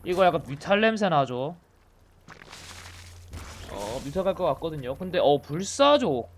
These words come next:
어, 빌드 제대로 잡았죠, 이러면? 이거 진짜 뮤탈이면은 빌드 먹-, 먹었습니다. 근데 만약에 또 히드라다, 그럼 또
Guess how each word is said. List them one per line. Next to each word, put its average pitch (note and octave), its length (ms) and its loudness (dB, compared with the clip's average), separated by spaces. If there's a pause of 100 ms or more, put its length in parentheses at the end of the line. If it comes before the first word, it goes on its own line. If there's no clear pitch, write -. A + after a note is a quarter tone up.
(120)
어, D3 120 -6
빌드 F#3+ 260 -4
제대로 E3+ 380 0
잡았죠, E3 340 0
이러면? C3+ 340 -6 (800)
이거 D3 100 -8
진짜 F#3 460 2
뮤탈이면은 D#3+ 580 -4
빌드 D3 200 -6
먹-, A2+ 220 -6 (120)
먹었습니다. A#2+ 580 -8 (1300)
근데 D3 140 -8
만약에 B2+ 160 -4
또 A2+ 120 -16
히드라다, E3 480 -8
그럼 F3+ 240 -10
또 D#3 200 -10